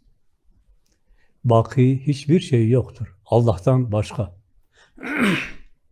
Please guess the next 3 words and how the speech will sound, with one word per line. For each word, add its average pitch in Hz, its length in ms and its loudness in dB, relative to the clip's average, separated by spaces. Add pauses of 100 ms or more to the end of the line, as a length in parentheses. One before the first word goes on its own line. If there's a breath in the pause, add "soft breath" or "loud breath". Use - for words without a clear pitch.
(1900 soft breath)
Eğer 127 300 8
bir 135 140 8
kul 131 500 4